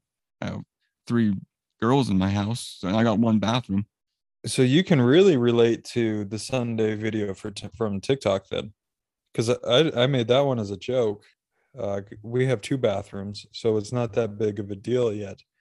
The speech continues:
Speaker 2: but I go pee outside quite a bit, and it definitely isn't a very good fertilizer, because the spot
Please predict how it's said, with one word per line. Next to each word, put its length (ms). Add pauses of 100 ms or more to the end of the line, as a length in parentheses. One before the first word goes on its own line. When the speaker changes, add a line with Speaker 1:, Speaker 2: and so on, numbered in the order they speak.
(160)
Speaker 2:
but 440 (680)
I 140
go 240
pee 280
outside 420
quite 220
a 40
bit, 340 (160)
and 320 (160)
it 160
definitely 400
isn't 200
a 40
very 180
good 160
fertilizer, 640 (360)
because 600 (460)
the 80
spot 520